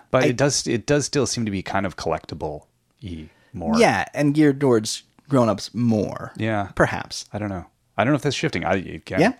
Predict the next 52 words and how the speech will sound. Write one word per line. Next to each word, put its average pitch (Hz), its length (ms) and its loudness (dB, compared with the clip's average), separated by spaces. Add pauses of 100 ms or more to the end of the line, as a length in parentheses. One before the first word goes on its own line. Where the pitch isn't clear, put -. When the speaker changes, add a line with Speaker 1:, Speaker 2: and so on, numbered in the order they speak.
Speaker 1:
let 95 140 -4
us - 140 -8
know 98 160 -4
if - 100 -12
that's, 92 320 -2
uh, 87 180 0
how 107 140 -4
you 98 160 -4
guys 117 200 -2
are 85 60 -4
using 80 280 -8
them, 90 120 -8
but 85 300 -10
I, 92 120 -4
yeah, 98 280 -4
I 110 60 -6
don't 113 100 -6
know. 104 180 -8 (460)
Speaker 2:
I 143 80 4
know 147 140 4
my 131 120 4
kids 123 260 2
would 107 220 -4 (100)
love 120 400 4
a 110 60 4
lot 104 220 6
of 98 80 -6
these 95 160 -2
sets. 101 240 0
Speaker 1:
Yeah, 120 260 2
I - 60 -6
don't 120 80 2
know 170 60 4
if 147 80 0
they'd 120 120 0
have 101 120 0
the 92 60 -4
stamina 95 420 -2
to 85 80 -4
build 90 340 2
an 90 80 -6
eight-hour 85 540 0
s-, - 120 -20
build. 87 480 -4 (360)
Speaker 2:
Uh, 120 80 -2
they 147 100 6
just 165 160 -2
don't 139 140 4
have 123 160 4
the 107 260 2
allowance 110 560 0
discipline. 110 460 2